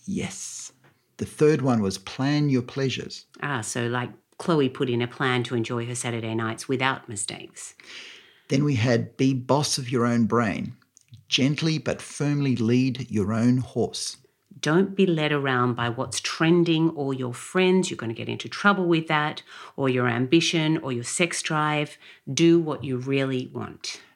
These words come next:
Speaker 1: And then there was A B C D.
Speaker 2: Accept accountability. Build boundaries by saying no. Connect pleasure with purpose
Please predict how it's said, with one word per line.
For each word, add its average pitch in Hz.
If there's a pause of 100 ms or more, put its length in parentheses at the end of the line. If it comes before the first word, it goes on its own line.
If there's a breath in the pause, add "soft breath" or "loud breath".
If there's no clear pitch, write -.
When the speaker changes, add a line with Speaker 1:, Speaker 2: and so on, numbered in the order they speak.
(260)
Speaker 1:
And 107
then 110
there 117
was 104
A 107
B 98 (100)
C 95
D. 80 (460)
Speaker 2:
Accept -
accountability. 110 (240)
Build 190
boundaries 117
by 117
saying 113
no. 117 (200)
Connect 185
pleasure 127
with 120
purpose 110